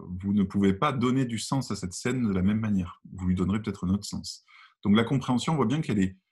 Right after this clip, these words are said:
très situa-, située, hein, par rapport, euh, au contexte et qu'elle est dépendante de la base de connaissances de celui qui comprend. C'est-à-dire que là, ce que je suis en train de vous dire, vous êtes tous en train de comprendre différemment ce que je vous raconte. En gros, c'est ça que je, je, j'essaie de vous dire.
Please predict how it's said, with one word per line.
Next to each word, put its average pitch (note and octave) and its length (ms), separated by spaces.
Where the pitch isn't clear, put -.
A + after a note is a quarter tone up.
très - 480
situa-, - 580
située, - 520
hein, D#3 340
par A2 80
rapport, G2+ 340
euh, E2+ 120
au G2+ 80
contexte G#2+ 720
et B2+ 180
qu'elle A2 240
est G#2 60
dépendante A#2 640
de G2+ 120
la F#2+ 140
base A#2 180
de A2+ 60
connaissances G#2 760
de G2 120
celui G#2 240
qui A2 140
comprend. G#2+ 420
C'est-à-dire G2 460
que G#2 80
là, A2+ 120
ce - 80
que - 80
je G2 60
suis G#2 80
en G2 40
train G2+ 160
de F#2+ 40
vous F2+ 120
dire, A#2+ 260
vous G2+ 100
êtes F2+ 100
tous - 220
en G2 80
train A2+ 140
de A#2 40
comprendre F#2+ 320
différemment F#2 420
ce G#2+ 60
que - 80
je F#2+ 60
vous F#2+ 80
raconte. - 460
En F2 80
gros, F#2 140
c'est F2+ 120
ça E2 160
que F2+ 80
je, - 160
je, E2+ 200
j'essaie E2+ 260
de F2+ 40
vous F2+ 80
dire. - 140